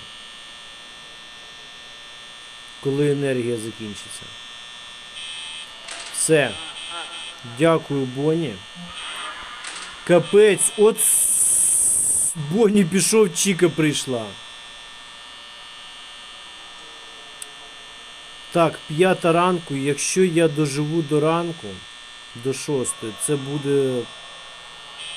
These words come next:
Все, Бонні пішла. Чекаємо.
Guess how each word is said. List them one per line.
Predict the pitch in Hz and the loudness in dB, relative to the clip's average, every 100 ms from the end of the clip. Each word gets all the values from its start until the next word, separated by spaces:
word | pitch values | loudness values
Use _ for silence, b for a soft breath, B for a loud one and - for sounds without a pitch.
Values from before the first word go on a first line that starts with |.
| - - - - - - - - - - - - - - - - - - | -12 -14 -16 -18 -16 -16 -14 -12 -12 -12 -14 -12 -12 -12 -12 -12 -12 -10
Все, | - - 139 | -6 -2 -2
Бонні | 113 135 135 123 | -2 0 0 -2
пішла. | 135 123 143 139 170 160 - - - - - - - - - - - - - - - - - - - - - - - - - - - - - - - | -4 -6 -2 -2 -2 -8 -16 -16 -16 -16 -16 -16 -16 -16 -16 -14 -14 -12 -12 -14 -16 -18 -18 -18 -18 -18 -18 -18 -18 -18 -18 -18 -16 -16 -16 -14 -8
Чекаємо. | - 131 - 143 135 110 101 | -6 -4 0 2 2 0 -6